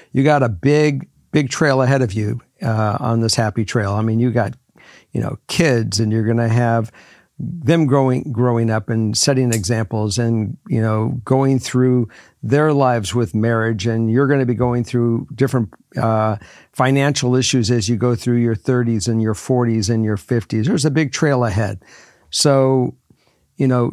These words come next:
take, take note of all these triggers that are going on now, because if you find that they can't be addressed, this is when you decide, you know,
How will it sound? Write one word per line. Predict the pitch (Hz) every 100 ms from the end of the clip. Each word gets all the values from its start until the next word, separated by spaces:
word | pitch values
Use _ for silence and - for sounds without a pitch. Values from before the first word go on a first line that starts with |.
| 156
take, | - 190 190 _ _ _
take | - 202 196
note | 156 170 165
of | 131 - _
all | - 180 226
these | 220 220 202
triggers | - - 190 139 110 - - - _ _ _ _
that | - 123
are | 127
going | 120 147 147 143
on | 135 131
now, | 135 135 107
because | 104 117 107 127 117 117 110
if | 139 110
you | 117
find | 101 143 160 180
that | 151 131
they | - 123 113
can't | - 165 170
be | 151
addressed, | 131 101 175 220 110 - - _ _ _
this | - 147 165
is | 143
when | 127 143 135
you | 131
decide, | 123 - 135 123 117
you | 120
know, | 127 131 131